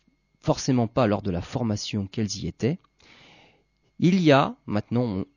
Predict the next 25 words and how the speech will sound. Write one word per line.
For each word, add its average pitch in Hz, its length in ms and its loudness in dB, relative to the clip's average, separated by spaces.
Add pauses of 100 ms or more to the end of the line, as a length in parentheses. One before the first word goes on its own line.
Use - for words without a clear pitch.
on 120 160 0
a 117 80 0
trouvé 101 300 -4
une 92 100 -4
idée, 214 300 0 (100)
il 95 100 -14
faut 92 140 -4
bien 101 120 2
en 92 60 2
trouver 117 240 0
de - 40 -4
toute - 120 -12
façon 110 300 -4
pour 98 160 -4
expliquer - 340 -6
ce 107 80 -6
que - 100 -6
l'on 92 140 0
voit, 175 220 0 (500)
il 156 180 2
y 170 60 6
aurait 196 220 4
migration 170 800 0
des 131 100 0
planètes. - 540 -8